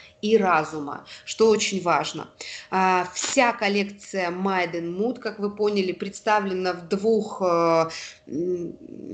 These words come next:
разных видах. Это смеси эфирных масел и это роликовые аппликаторы. И, э, сейчас мы поговорили об их влияниях на нашу эмоциональную сферу, на то,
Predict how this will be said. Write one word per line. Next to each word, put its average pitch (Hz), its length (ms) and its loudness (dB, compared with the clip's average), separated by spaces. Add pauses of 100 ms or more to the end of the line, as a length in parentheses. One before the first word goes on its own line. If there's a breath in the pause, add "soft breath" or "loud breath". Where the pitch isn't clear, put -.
разных 185 640 2
видах. 202 480 2
Это 190 520 2
смеси 208 480 -2
эфирных 269 420 -2
масел 269 460 2 (100)
и 233 140 -2
это 220 280 -2
роликовые 202 560 0
аппликаторы. 190 760 0 (320 loud breath)
И, 220 580 0
э, 185 300 4
сейчас 240 360 2
мы 226 120 0
поговорили 202 800 2
об 190 420 4
их 233 220 -6
влияниях 170 680 0
на 175 220 -2
нашу 175 360 -4
эмоциональную 175 540 -2
сферу, 226 360 -2
на 190 180 0
то, 262 360 2